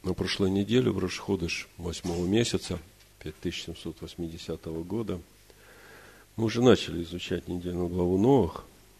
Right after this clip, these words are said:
и мы увидели, что с того момента, как Ноах вышел на новую землю и на новое небо и принес в жертву всесожжения чистых животных,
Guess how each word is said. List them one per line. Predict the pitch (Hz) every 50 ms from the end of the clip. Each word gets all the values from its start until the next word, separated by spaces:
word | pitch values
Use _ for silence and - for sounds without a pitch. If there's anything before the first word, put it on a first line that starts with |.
| - - - _ _ _ _ _ - - - - - - - _ -
и | - 92
мы | 95 98 98
увидели, | 98 110 127 127 107 95 92 87
что | - - - 90 87
с | - -
того | - 87 90
момента, | 87 92 92 95 107 117 117 107 - 87 85 90 - - - - - - - - - - - - - - - -
как | - 87 82 - -
Ноах | 98 104 104 98 87 85 - -
вышел | 90 98 107 - - - 80 78
на | 80 82 82
новую | 87 90 87 85 82 85 82 80 80 80 - - - - _ _ - - - -
землю | 87 87 92 92 87 87 87 85
и | 85
на | 87 90
новое | 90 90 87 87 87 92
небо | 101 117 71 73 - 98 98 98 - - - - - - _ - - - - - - - - - -
и | - 90
принес | - 92 92 98 98 95 90 - - - - - 98 85 90
в | 85 82
жертву | 85 87 95 95 85 - - 82 85 90 95 - - - - - - - - - _ _ _ _ _ - -
всесожжения | - - 95 87 - - 95 90 92 95 92 87 85 80 82 82
чистых | - - 101 90 - - 82 82
животных, | 80 87 101 117 151 165 160 - - 104